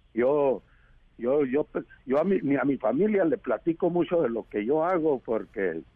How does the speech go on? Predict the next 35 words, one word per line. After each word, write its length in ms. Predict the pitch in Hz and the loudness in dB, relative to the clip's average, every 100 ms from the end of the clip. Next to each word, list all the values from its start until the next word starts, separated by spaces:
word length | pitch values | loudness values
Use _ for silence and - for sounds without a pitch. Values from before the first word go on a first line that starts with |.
| - - - - - - - - - - - - - | -20 -20 -20 -20 -20 -20 -20 -20 -20 -20 -20 -14 -4
porque 260 | 120 131 | -2 2
no 180 | 127 151 | 2 4
quiero 280 | 196 170 165 | 2 2 2
que 140 | - | -2
sufran 420 | 170 160 180 175 | 0 2 2 2
lo 120 | 123 - | 2 2
que 160 | 107 | 0
sufro 420 | - 160 131 147 | 2 0 2 2
yo 400 | 123 135 139 82 - - - - - - - _ _ _ | 4 4 2 0 -8 -20 -20 -20 -20 -20 -20 _ _ _
en 220 | - 117 101 | 0 2 2
seguirme 480 | 131 104 120 147 143 | 0 2 2 2 2
dando 440 | 135 135 139 135 120 | 2 0 0 -4 -4
cuenta 600 | 120 117 117 - 69 - - _ - - - - - - - - | -8 -10 -10 -10 -12 -12 -20 _ -20 -20 -20 -20 -20 -20 -20 -8
de 120 | 113 | -4
dónde 320 | 113 123 135 | -2 -2 -4
están 300 | 123 - 127 | -8 -10 -8
las 200 | 131 123 | -6 -6
omisiones, 800 | 110 95 92 - 127 143 143 139 120 | -8 -8 -10 -4 -2 0 0 -2 -4
que 140 | 120 | -6
no 160 | 110 117 | -2 0
los 220 | 127 117 | -2 -2
quieren, 520 | 123 123 127 123 98 - - - - _ _ | 0 0 0 -2 -4 -10 -20 -20 -20 _ _
no 160 | 117 120 | -4 0
los 160 | 131 - | 0 -2
quieren 260 | 135 127 | -2 -2
juzgar 400 | 120 110 98 113 | -2 -2 0 -2
por 220 | - 123 107 | -2 -4 -2
terrorismo, 760 | 104 92 90 113 147 135 139 | -4 -2 -2 0 0 0 0
no 120 | 135 | -2
los 160 | 131 127 | -4 -4
quieren 300 | 139 131 131 | -4 -2 -4
juzgar 340 | 104 104 117 | -4 -2 -4
por 220 | - 127 | -2 -4
desplazamiento 880 | 110 101 - 92 107 95 107 - 104 | -4 -4 -4 -6 -6 -8 -8 -6 -6
forzado. 880 | - 78 - 110 123 147 139 127 | -6 -10 -4 -2 0 2 2 0